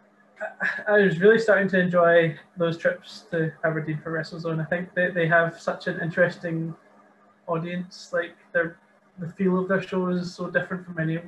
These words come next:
anywhere else in Scotland. Like, you've got Discovery that feels like a super indie, like, with all the kind of big names coming over,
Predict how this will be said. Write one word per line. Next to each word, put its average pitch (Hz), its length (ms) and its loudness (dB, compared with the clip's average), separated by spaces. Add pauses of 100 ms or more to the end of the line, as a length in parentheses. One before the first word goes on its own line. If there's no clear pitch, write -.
(140)
anywhere 165 340 -4
else 170 160 -10
in 170 60 -12
Scotland. 175 540 -6
Like, 160 160 -8
you've 165 80 -14
got - 260 0 (800)
Discovery 175 460 2
that 160 180 -4
feels 165 260 -2
like 165 300 0
a 160 80 -12
super 180 360 2
indie, 180 320 2 (200)
like, 180 180 -12
with - 160 -14
all 165 140 -2
the 156 100 -4
kind 160 160 -4
of 156 100 -4
big 156 180 -4
names 160 240 -2
coming 180 280 -4
over, 180 400 -2